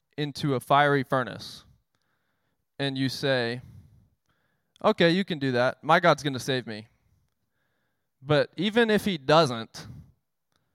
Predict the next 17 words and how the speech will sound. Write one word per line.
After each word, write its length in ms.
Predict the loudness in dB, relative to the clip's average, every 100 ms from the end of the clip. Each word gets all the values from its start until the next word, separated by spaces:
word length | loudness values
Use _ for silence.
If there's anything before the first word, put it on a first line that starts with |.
| _
you 120 | -4 -2
can 100 | -2
still 200 | 0 0
throw 160 | 0
me 120 | -4
in 60 | -8
the 60 | -8
fire. 340 | -6 -8 -10 _ _ _ _ _ _ _ _ _ _ _ _ _ _ _ _ _ _ _ _ _
That 280 | 4 4 2
is 220 | -4 -4
something 520 | -2 -2 -2 -6 -4
that 200 | -6 -6 _
kinda 480 | -8 -6 -4 -6 -10 -16 _ _ _ _
shook 420 | -12 -6 0 0
me 180 | 0 -2
up, 260 | 0 -2 -4 _ _ _ -8
because 680 | -8 -2 0 0 -4 -10